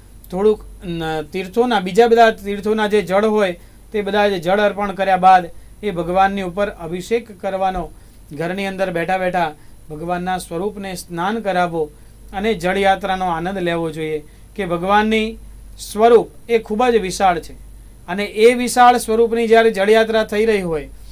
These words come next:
અને જળયાત્રા થતી હોય ત્યારે જો આપણે તેમાં નથી જોડાઈ શક્યા, રથયાત્રા થતી હોય ત્યારે નથી એમાં જોડાઈ શક્યા, તો એ ભગવાનના સ્વરૂપને ઘરની અંદર પણ પધરાવી અને સ્નાન કરાવવું જોઈએ. સ્નાન કરાવ્યા બાદ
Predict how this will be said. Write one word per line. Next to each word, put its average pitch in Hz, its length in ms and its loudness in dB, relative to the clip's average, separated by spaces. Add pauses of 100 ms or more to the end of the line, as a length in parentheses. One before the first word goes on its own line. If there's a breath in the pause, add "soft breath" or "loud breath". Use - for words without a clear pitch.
(260 soft breath)
અને 208 180 2
જળયાત્રા 220 600 6
થતી 208 300 -2
હોય 208 220 -2
ત્યારે 196 440 2 (380 soft breath)
જો 185 120 0
આપણે 214 240 2
તેમાં 208 260 -2
નથી 180 240 -4
જોડાઈ 190 300 -2
શક્યા, 175 420 -4 (340 soft breath)
રથયાત્રા 202 600 0
થતી 190 260 -6
હોય 185 180 -4
ત્યારે 185 220 -4
નથી 170 200 -8
એમાં 180 220 -6
જોડાઈ 180 260 -2
શક્યા, 180 400 -4 (380 soft breath)
તો 226 60 0
એ 226 40 6
ભગવાનના 208 580 -2
સ્વરૂપને 202 560 -4 (340 soft breath)
ઘરની 170 340 -6
અંદર 208 260 -2
પણ 190 200 -6
પધરાવી 185 460 0 (400 soft breath)
અને 185 180 -8
સ્નાન 175 380 -6
કરાવવું 180 420 0
જોઈએ. 170 320 -6 (300 soft breath)
સ્નાન 196 420 -6
કરાવ્યા 190 400 0
બાદ 175 240 -2